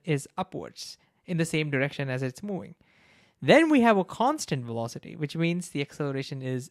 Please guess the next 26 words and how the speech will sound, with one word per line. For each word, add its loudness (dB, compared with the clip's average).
zero. -8
Finally, 4
we 2
have 2
a 0
decreasing -2
velocity. -8
Since -2
the 0
dumbbell 4
is 2
still -2
going -2
up, 2
decreasing 0
velocity, 2
which -8
means -4
acceleration -4
must -8
be -6
down -12
in -2
the -4
opposite -6
direction. -8